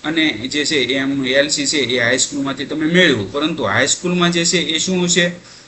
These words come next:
શાળામાં દાખલ તારીખ હશે ઓગણીસો એંશી અથવા એક્યાસી, અને જે છે એ પ્રવેશ છોડ્યા તારીખ હશે, સોરી, શાળા છોડ્યા તારીખ હશે ઓગણીસો ને એક્યાસી.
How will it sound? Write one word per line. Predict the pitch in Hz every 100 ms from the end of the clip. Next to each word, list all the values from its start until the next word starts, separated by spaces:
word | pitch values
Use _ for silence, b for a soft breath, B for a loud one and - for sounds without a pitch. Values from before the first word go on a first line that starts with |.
| B - -
શાળામાં | 151 156 165 175 170 139
દાખલ | 135 - 170
તારીખ | 165 160 147
હશે | 147 160
ઓગણીસો | 139 143 147 147 143 151 147 - - -
એંશી | 151 151 151
અથવા | 147 143 147
એક્યાસી, | 156 156 165 151 156 151
અને | - 127 127 123 127 123
જે | 117 131 131
છે | 147
એ | 120 120
પ્રવેશ | 123 131 139 131 -
છોડ્યા | 151 156 131
તારીખ | 127 123 117
હશે, | 127 120 110 B B B 127
સોરી, | 127 151 117 104
શાળા | - - 139 143
છોડ્યા | 143 151 143
તારીખ | 127 120 113
હશે | 117 156
ઓગણીસો | 123 123 123 156
ને | 175
એક્યાસી. | 180 180 - 110 110